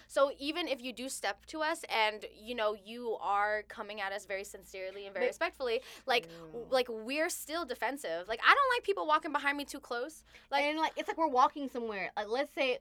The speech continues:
Speaker 2: it's cool if I was chilling at the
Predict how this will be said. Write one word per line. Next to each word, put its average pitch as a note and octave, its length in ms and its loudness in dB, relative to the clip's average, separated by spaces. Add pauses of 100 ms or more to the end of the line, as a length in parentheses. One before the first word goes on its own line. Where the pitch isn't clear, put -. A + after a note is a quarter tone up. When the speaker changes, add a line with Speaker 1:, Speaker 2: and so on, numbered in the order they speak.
(140)
Speaker 2:
it's C4+ 160 -4
cool D#4 260 -2
if D4+ 60 -10 (200)
I A3 140 4
was B3 200 -4
chilling A3+ 440 -4 (100)
at G3+ 260 0
the G3 280 -2